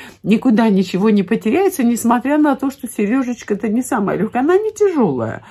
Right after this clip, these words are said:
но она и не самая лёгкая, но она никуда не потеряется. Вот такая она большая молодец. Я очень люблю этого дизайнера. Причём она такая возрастная дама, но такая игривая. Вы можете вот,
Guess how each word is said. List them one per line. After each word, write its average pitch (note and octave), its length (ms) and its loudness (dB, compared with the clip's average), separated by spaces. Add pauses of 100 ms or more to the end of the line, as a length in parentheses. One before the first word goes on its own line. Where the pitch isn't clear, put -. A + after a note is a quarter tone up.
(320)
но F#3 220 4
она G#3 280 2
и F3+ 220 -2
не F#3+ 180 2
самая F3 500 2
лёгкая, F3+ 680 0
но D3+ 220 -2
она D#3 260 -2
никуда F#3 580 -4
не F#2 140 -10
потеряется. D#3+ 640 -4
Вот C#3+ 160 -8
такая D3 380 -4
она D3 140 -4
большая D3 460 -6
молодец. D3+ 580 -6 (340)
Я F3 280 0
очень D3 400 -2
люблю D3 380 0
этого C#3+ 420 -4
дизайнера. C3 680 -4
Причём B2+ 360 -4
она C#3+ 160 -2
такая C#3+ 280 -4
возрастная D3 800 -2
дама, G3 520 -2 (300)
но D3 100 -6
такая D3 420 -6
игривая. B2+ 800 -4
Вы C3+ 140 -4
можете B2 560 -6
вот, B2 220 -8